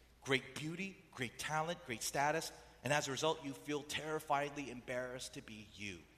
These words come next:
in their presence. Let me say that one more time. The fear that Solomon is talking about is that terror you feel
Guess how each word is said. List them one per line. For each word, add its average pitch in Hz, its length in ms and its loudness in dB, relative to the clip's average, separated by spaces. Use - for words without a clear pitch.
in 104 120 -10
their 87 120 -6
presence. - 540 -14
Let 123 100 0
me 123 40 -6
say 123 120 -4
that 113 120 2
one 107 120 -8
more 107 80 -4
time. 104 300 -2
The 113 140 6
fear 185 560 2
that 165 180 4
Solomon 151 420 6
is 135 100 0
talking 147 260 4
about 147 240 4
is 110 80 -4
that 110 240 4
terror 156 260 2
you 156 140 -6
feel 110 420 -2